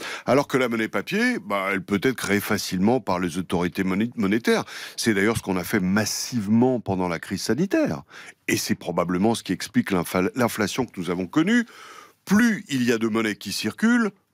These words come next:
plus sa valeur diminue parce que le prix des biens augmente. Alors, c'est justement ce qu'on appelle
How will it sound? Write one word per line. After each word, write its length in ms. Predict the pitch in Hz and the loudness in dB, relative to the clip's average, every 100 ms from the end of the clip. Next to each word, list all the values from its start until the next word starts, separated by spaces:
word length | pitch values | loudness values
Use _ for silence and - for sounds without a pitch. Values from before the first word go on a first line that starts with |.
| _ - | _ -6
plus 160 | 131 | -4
sa 200 | - 110 | -2 -2
valeur 320 | 87 92 104 | -2 -2 -4
diminue 400 | 78 90 170 277 | -4 0 4 4
parce 220 | 294 101 - | 2 -4 -2
que 180 | 120 - - _ | -2 -4 -12 _
le 180 | - 98 | -2 -2
prix 260 | 98 - 202 | 0 -2 2
des 120 | 107 | 0
biens 220 | 107 208 | 2 4
augmente. 560 | 208 196 190 160 165 139 | 4 4 2 2 0 -4
Alors, 240 | 95 98 - - - | -2 -2 -4 -14 -10
c'est 200 | - 107 | -6 -4
justement 680 | 95 165 - 90 87 120 | -2 -2 -2 -4 -4 -6
ce 60 | 143 | -6
qu'on 140 | - | -6
appelle 360 | 82 - 113 131 | -6 -2 0 0